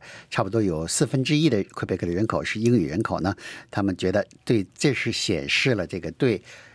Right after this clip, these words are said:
魁北克的政治政党、政治人物对英语社区的关注。那么第二场辩论就是星期四进行的法语电视辩论呢，也受到了这个民众的关注跟媒体的关注，因为这是一次最后一次机会，这个，这个各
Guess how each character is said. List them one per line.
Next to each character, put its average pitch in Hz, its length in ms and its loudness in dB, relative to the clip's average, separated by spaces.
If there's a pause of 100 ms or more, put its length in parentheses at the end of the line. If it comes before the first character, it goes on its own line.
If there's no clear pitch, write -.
(140)
魁 - 140 0
北 120 120 0
克 117 140 0
的 110 80 0
政 123 300 2
治 98 320 -2
政 113 260 2
党、 82 280 -2
政 131 120 2
治 87 140 0
人 82 160 0
物 104 160 4
对 92 400 0
英 127 180 2
语 80 140 -2
社 104 220 0
区 - 180 -6
的 78 160 -4
关 120 240 2
注。 117 180 0 (320)
那 - 80 0
么 135 80 4
第 254 140 0
二 214 120 4
场 98 240 -6
辩 120 200 2
论 107 100 4
就 101 80 -2
是 101 80 0
星 185 220 0
期 190 140 -2
四 180 280 0
进 110 160 0
行 101 160 -2
的 98 80 0
法 110 300 -2
语 92 140 -2
电 92 140 0
视 87 120 -4
辩 90 180 2
论 90 140 0
呢， 78 100 -4
也 92 280 2
受 135 260 2
到 98 160 0
了 78 100 -4
这 78 120 -8
个 78 120 -4
民 82 240 0
众 95 160 0
的 78 100 -4
关 117 220 0
注 101 160 -2
跟 87 160 -6
媒 87 140 -2
体 - 120 -4
的 - 60 -6
关 101 180 0
注， 90 140 -2 (360)
因 135 120 4
为 135 120 2
这 135 120 0
是 104 80 -4
一 117 160 -4
次 113 160 -6
最 120 260 2
后 101 280 0
一 82 120 -6
次 87 200 -6
机 110 180 2
会， 104 260 0
这 95 120 -4
个， 76 220 -4
这 101 220 0
个 82 120 -8
各 101 260 2